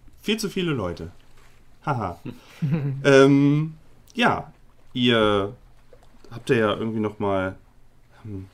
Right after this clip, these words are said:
ich weiß, Anok hatte sich ja sauber gemacht und, ähm, wart ja alle zusammen zu dritt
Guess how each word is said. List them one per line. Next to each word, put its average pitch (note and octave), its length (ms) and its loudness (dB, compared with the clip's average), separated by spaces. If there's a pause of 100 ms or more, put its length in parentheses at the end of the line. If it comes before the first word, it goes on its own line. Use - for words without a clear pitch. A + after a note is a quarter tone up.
(180)
ich - 100 -20
weiß, - 160 -18
Anok B2 320 -2
hatte A2+ 140 -6
sich G2+ 180 -12
ja F#2+ 60 -14
sauber E3 300 -2
gemacht C3+ 580 -6
und, F#2+ 600 -8
ähm, F#2+ 500 -8 (280)
wart G#2+ 160 -6
ja - 100 -6
alle A#2 240 -2
zusammen G2+ 420 -8
zu F#2+ 120 -14
dritt G#2+ 340 -8